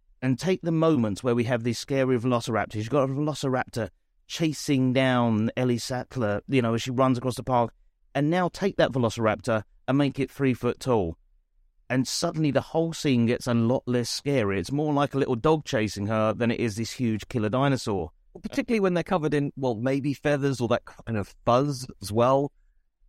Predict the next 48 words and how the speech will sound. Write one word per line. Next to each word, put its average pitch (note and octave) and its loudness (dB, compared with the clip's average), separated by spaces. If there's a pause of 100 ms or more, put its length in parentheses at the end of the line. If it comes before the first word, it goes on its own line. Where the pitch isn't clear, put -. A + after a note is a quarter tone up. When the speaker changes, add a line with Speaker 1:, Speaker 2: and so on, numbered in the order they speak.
Speaker 1:
Yeah. G#3 0
Speaker 2:
Suddenly D#3 0
looks D3 -2
like B2+ 2
a, B2 -2 (360)
I A#2+ -2
don't A2+ 0
know, G2+ 2
a - -2
baby A#2+ 0
chick - -4
on G2+ -2
steroids G2 2
that's - -6
chasing F#2+ -2
them. E2+ -12 (260)
Speaker 1:
That's E3 0
it. F#3+ 0
It B2+ -4 (120)
starts C#3 -2
to C#3 -2
look B2+ -2
almost C#3 2
more C3 0
comical. C3 -2
And A2+ 0
so E3 -2
what F3+ 0
they C3 2
actually - -10
did G2+ 0
was G2 -4
they A#2 0
took A#2 -4
a A2+ -2
dinosaur A#2+ 2
called A2 -2
a, G#2+ 2
a G2+ -4
Utahraptor, C3 2 (360)
a G2+ -2
dinosaur A2+ 2
called G#2+ -2
a E2+ -6
Deinonychus. A#2+ 0
They G2+ -2
sort A2 -2
of F#2+ -4